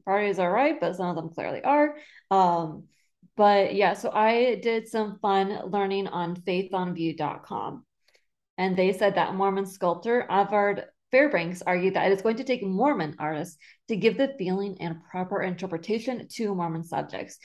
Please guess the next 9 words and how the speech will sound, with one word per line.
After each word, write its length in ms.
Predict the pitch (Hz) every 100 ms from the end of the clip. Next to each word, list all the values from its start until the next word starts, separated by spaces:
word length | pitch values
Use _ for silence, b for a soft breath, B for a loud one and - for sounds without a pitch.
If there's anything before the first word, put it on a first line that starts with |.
| B B _
So 140 | 214
basically 360 | 202 208 214 214
saying 500 | 208 180 175 170 165
that 340 | 170 165 170
it 100 | 196
can 120 | 208 202
only 180 | 214
be 140 | 208 202
Mormons 580 | 190 175 170 170 165